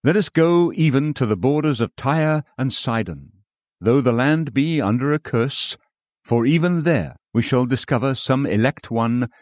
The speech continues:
ordained to be a jewel for the Redeemer's crown.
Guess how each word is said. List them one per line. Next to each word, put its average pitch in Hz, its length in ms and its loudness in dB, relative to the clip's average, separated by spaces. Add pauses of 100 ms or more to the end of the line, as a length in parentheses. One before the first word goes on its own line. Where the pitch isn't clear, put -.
(100)
ordained 135 640 0
to 117 100 0
be 120 220 2
a 143 60 0
jewel 107 440 -2
for 107 140 -6
the 90 100 -4
Redeemer's 110 480 -2
crown. 67 520 -12